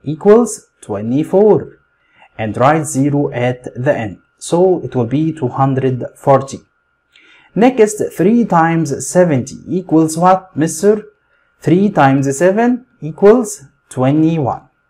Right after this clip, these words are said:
And write zero at the end, we have two hundred ten.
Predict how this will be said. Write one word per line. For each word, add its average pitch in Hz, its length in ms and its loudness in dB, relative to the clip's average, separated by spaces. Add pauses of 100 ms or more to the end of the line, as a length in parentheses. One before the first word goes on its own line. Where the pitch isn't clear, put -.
(200)
And 120 220 -2
write 127 360 2
zero 120 340 -4
at 107 200 -10
the - 120 -10
end, 190 340 -2
we 123 160 -4
have 135 560 -2
two 120 160 -6
hundred 123 760 -2
ten. 104 320 -4